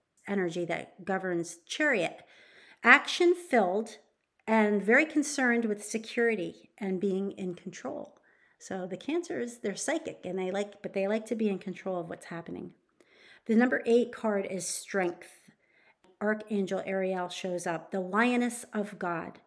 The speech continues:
Nature and animals is really, really strong with Ariel, and she also works in tandem with Archangel Raphael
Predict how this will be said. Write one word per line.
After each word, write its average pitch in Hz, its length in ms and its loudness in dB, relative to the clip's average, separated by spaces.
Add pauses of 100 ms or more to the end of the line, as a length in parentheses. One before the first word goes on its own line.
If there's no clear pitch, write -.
(280)
Nature 240 500 4
and 196 180 0
animals 220 640 2
is 180 160 -4
really, 190 300 -2
really 190 180 -2
strong 185 460 -4
with 190 160 -4
Ariel, 185 580 -4
and 180 220 -4
she 190 640 -4 (320)
also 226 320 2
works 202 800 -2 (200)
in 196 220 0
tandem 226 500 0
with 180 300 -4
Archangel 196 760 -2
Raphael 175 760 -4